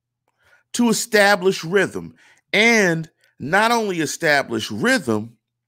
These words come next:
it's establishing a rapport and relearning his young wide receivers. Although he's played with Juju and James Washington, he has not played with them in over a year. They may run their routes differently.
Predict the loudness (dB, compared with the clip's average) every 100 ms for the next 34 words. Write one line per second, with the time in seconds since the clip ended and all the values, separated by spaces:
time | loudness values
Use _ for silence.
0 | _ _ _ _ _ _ 0 0 0 -6
1 | -4 2 4 2 -2 -8 -6 -4 -2 -2
2 | -4 _ -4 0 2 0 -4 _ _ _
3 | _ -2 0 0 -2 0 0 2 2 4
4 | 2 2 0 -2 -8 -12 _ _ _ _
5 | _ _ _ _ _ 0 0 0 0 0
6 | 0 2 0 -2 -4 -4 -4 -6 -10 -18
7 | -20 _ -20 -20 _ 0 4 4 4 -2
8 | -4 -8 -2 -2 -2 -6 -6 -4 -2 -2
9 | -4 -4 -2 -2 -4 -4 -4 -6 -10 -12
10 | -10 -10 -12 _ _ _ 2 4 4 2
11 | 2 2 2 2 -2 -2 0 2 0 0
12 | -2 -2 -6 -4 -4 -4 -8 _ _ _
13 | _ _ _ _ _ _ _ _ _ 2
14 | 4 4 4 2 2 0 2 0 0 2
15 | 2 2 -2 -6 -2 -2 -2 -14 -12 -18
16 | -18